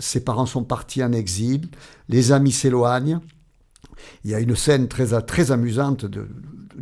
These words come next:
au début du film, où elle réunit cinq ou six de ses amies, euh, femmes autour d'elle pour un goûter. Et, euh, plus tard, elle dit, « Oh, avant, on se réunissait une fois par mois, maintenant, c'est une fois par an. »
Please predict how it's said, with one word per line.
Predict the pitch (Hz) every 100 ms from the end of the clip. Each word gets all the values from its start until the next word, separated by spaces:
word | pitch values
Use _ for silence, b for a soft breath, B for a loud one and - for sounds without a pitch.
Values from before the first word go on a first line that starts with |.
| 123
au | 120
début | 117 113
du | 110
film, | 98 - 143 123
où |
elle | 123
réunit | 117 143 139 143 147 143 B B
cinq | - 160 156
ou | 156
six | - 160 135
de | 113
ses | - 107
amies, | 117 120 120 117
euh, | 113 113 - -
femmes | - 131 123 110 - B B
autour | 120 - 113
d'elle | 113 139 160 160 B B B B B
pour | - 127
un |
goûter. | 120 131 127 139 147 175 - _ _ _
Et, | 147 156 165
euh, | 127 123 123 123 123 -
plus | 131
tard, | - 160 165
elle | 147 127
dit, « | 135 165 175
Oh, | 160
avant, | 214 202 196 220
on | 175
se | -
réunissait | 165 170 170 - 175
une | 156
fois | - 147
par | 143 131
mois, | 156 185
maintenant, | 156 143 151 180
c'est | 185
une | 131
fois | 117 156 147
par | 123 110
an. » | 107 110